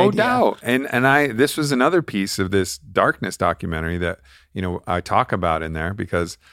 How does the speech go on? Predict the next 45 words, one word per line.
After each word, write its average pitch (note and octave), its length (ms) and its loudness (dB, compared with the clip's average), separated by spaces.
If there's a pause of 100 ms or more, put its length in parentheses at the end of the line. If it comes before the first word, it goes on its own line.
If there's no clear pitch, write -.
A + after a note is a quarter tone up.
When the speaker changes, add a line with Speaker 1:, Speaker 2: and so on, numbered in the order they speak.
(200)
Speaker 2:
I F#2+ 80 -2
have G2+ 200 4
my, F#2+ 380 0 (240)
you G2 120 -4
know, E2+ 120 -4
tape B2 320 -2
recorder E2+ 420 0
in D#2 120 -4
there D#2+ 180 -2
as E2 140 -4
I - 20 -2
was E2 160 -6
recording F#2 460 -2
my E2+ 140 -2
experience, F2 680 -2
'cause F2 100 -6
there's F2 120 -6
no G2 120 0
way G2 120 0
to F2+ 100 -2
journal F2+ 360 -2
or E2+ 60 -2
anything. D#2+ 380 -4
So E2 260 -2 (460)
in B2+ 120 -2
some D3+ 220 4
ways, A2+ 240 4
I G#2 60 2
suppose G2 420 0
this F#2 160 -4
could F#2 140 -4
be, F#2 120 -2
like, E2+ 240 0
cheating, F#2 400 -2
but F2+ 120 0
I - 20 2
also F#2 280 0
knew F2+ 180 0
that F2 80 -2
I E2+ 80 0
wanted E2+ 300 -2
to D#2+ 60 -8
document F2 500 -4
this. A2+ 260 0 (800)
Um, F2+ 560 -2